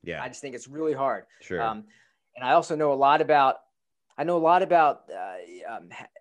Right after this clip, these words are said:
Speaker 2: how, how the search engine optimization works for supplements versus pharmaceuticals, and how,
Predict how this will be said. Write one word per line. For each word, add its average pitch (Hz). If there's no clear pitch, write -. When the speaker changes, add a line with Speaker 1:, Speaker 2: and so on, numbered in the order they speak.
Speaker 2:
how, 135
how 131
the 131
search 160
engine 156
optimization 151
works 160
for 139
supplements 160
versus 135
pharmaceuticals, 156
and 127
how, 135